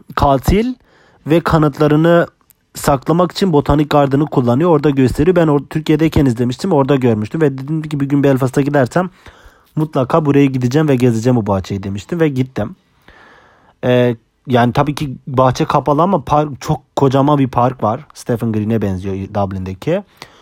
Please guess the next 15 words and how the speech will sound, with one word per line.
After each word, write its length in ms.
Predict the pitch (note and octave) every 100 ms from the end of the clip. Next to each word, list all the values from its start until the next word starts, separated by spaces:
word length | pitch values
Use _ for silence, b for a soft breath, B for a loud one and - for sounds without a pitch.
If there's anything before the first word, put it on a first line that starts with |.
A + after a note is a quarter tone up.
| B B B
Kocaman 380 | - D3 D3+ D#3
bir 100 | D3
park 300 | D3+ D#3 -
var. 140 | D#3
Be-, 120 | C#3 C3+
park 300 | D3 C#3+ -
o 100 | B2+
kadar 340 | - B2 D3
güzel 320 | C3 A#2 D#3
ki, 200 | D#3+ A2+
o 140 | A#2 A2+
da 100 | G2
var 160 | F#2
videonun 360 | F2+ F#2 F#2 F#2
içerisinde. 800 | - F#2 F2 - F#2+ B2+ F3